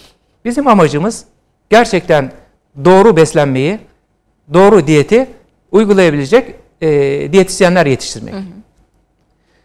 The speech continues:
Speaker 1: Tabii bunun için ne gerekiyor? Bir kere altyapı çok önemli. Altyapıda da laboratuvar imkanları çok önemli.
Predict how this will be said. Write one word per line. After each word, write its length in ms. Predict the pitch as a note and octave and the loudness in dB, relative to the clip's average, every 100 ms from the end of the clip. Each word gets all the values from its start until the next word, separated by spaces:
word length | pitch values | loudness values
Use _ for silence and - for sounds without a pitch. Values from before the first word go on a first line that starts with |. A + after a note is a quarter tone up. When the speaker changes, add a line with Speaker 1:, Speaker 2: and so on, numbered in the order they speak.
| _ _ | _ _
Speaker 1:
Tabii 160 | A3+ G3+ | -4 0
bunun 100 | C#4+ | 0
için 220 | C4 A#3+ | 2 2
ne 80 | B3+ | 4
gerekiyor? 600 | G3 D3+ - F3+ C4 A3+ | 2 0 -2 -2 -2 -4
Bir 60 | |
kere 260 | G#3+ G#3+ - | -2 -2 2
altyapı 520 | G#3+ A#3 D#3 C#3+ G#2+ - _ _ - | 0 0 -4 -4 -6 -10 _ _ -2
çok 200 | A3 F3 | 0 0
önemli. 480 | C#3 A#2+ C#3 B3 G#3+ - - | 0 -2 -2 -2 -4 -14 -2
Altyapıda 480 | G#3 G#3 F#3 F#3 G3+ | -2 0 -4 -2 -2
da 40 | |
laboratuvar 540 | E3+ E3 F3+ F3+ F#3+ | 2 2 2 0 0
imkanları 440 | C#3 B2 A#2 A2 - | 0 -4 -6 -6 -12
çok 180 | A2+ A2+ | -14 -14
önemli. 260 | A2 - | -14 -18